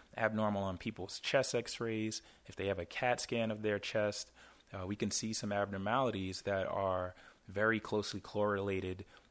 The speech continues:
with this disease entity, covid nineteen. So there it is, ladies and gentlemen. sars C o V two is the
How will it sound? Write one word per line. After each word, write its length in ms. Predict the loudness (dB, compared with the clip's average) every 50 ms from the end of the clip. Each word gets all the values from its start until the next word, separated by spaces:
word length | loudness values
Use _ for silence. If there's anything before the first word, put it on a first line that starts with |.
| _ -4
with 400 | 0 4 4 4 4 2 -4 -12 -6 0
this 220 | 0 2 2 0
disease 540 | 0 -2 -2 -2 0 -2 -2 -2 -2 -2 -4
entity, 440 | -4 -6 -6 -8 -8 -8 -8 -8 -8 -10
covid 480 | -4 -2 -2 0 0 0 -2 -2 -2
nineteen. 560 | -4 -4 -4 -6 -8 -8 -8 -8 -8 -8 -10 -14 -18 -20 -20 -18 -18 -18 -18 -10 -6
So 380 | 0 2 4 4 4 2 -2 -6 -4 2
there 180 | 4 6 6
it 60 | 6
is, 180 | 6 4 4 6
ladies 260 | 6 4 4 4 2
and 100 | 0 2
gentlemen. 340 | 4 4 4 4 2 -2 -4 -8 -14 -18 -16 -8
sars 800 | -2 0 2 4 6 6 6 6 6 6 6 6 6 6 2 -2 0
C 360 | 0 2 2 2 2 2 2 4
o 180 | 4 4 4
V 320 | 2 0 -2 -2 -2 -4 -6 -4
two 600 | -4 -4 -2 0 0 2 2 2 2 2 0 -2 -4
is 300 | -2 -2 -2 -2 -2 -4
the 160 | -2 -2 -4